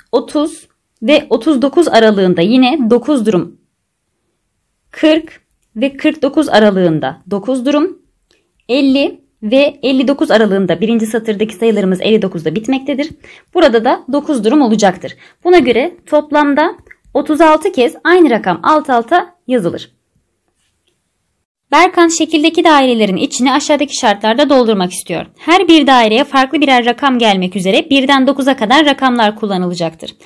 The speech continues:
Aynı doğru üzerinde bulunan dört dairenin içindeki rakamlar toplamı birbirine eşit olacaktır. Buna göre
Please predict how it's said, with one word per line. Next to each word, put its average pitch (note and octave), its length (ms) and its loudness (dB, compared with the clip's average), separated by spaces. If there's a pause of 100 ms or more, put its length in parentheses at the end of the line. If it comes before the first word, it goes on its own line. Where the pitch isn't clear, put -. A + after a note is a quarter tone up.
(320)
Aynı F4 320 2
doğru D#4 220 4
üzerinde C4 420 2
bulunan A3 380 0
dört E4 240 2
dairenin C#4 380 4
içindeki B3+ 420 -4
rakamlar B3 500 0
toplamı A#3 440 -2
birbirine C#4+ 420 2
eşit C4 220 0
olacaktır. F3+ 540 -6 (440)
Buna F4 160 4
göre B3 220 2